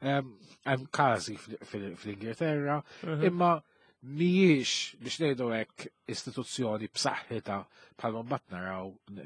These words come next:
Speaker 1: eh, t-, t-, titwaqqaf fis-seklu sittax.
Speaker 2: L-Inkwiżizzjoni.
Speaker 1: U ħafna minn dak l-immaġinarju li għandna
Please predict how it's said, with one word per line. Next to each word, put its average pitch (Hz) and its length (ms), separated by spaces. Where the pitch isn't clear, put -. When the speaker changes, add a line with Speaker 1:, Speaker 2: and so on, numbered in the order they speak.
Speaker 1:
eh, 104 200
t-, - 360
t-, 95 180
titwaqqaf 101 600
fis-seklu - 520
sittax. - 640
Speaker 2:
L-Inkwiżizzjoni. 135 680
Speaker 1:
U 170 320
ħafna - 460
minn 135 100
dak 131 220
l-immaġinarju 127 840
li 160 140
għandna 113 440